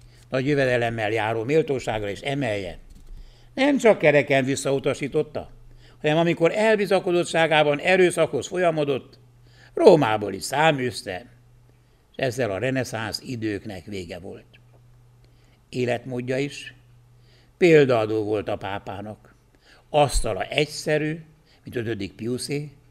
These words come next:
korán kelt, napjai munkában és imában teltek el.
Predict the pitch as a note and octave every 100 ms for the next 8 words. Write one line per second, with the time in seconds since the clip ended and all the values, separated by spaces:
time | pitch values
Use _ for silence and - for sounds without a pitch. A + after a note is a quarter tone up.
0 | _ - - - D3 D3 D3+ D3+ D3 D3+
1 | D#3 D#3 - - - - C#3 - C3 C3
2 | C3 C#3 B2+ B2+ B2+ B2 B2+ B2 - B2+
3 | B2 G#2+ G2 G2 G2+ G2 F#2 F#2+ - G#2
4 | A2+